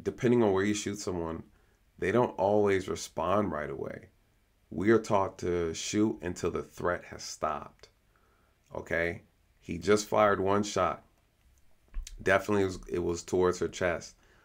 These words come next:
But guess what? That didn't stop her. What do we see?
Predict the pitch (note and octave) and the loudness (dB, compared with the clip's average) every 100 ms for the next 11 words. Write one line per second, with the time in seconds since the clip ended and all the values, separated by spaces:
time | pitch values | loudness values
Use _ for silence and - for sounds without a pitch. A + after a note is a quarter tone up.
0 | _ - D#2 G2+ G2 A2 F#2 - F2 F#2+ | _ -10 0 0 2 0 -2 -2 -2 0
1 | G2 G2+ - F2+ C#3 - - _ _ _ | 0 0 -2 -4 -4 -10 -14 _ _ _
2 | _ _ _ _ _ - - F#2+ G2+ G2+ | _ _ _ _ _ -12 -2 0 0 0
3 | A2 G2+ | -2 -2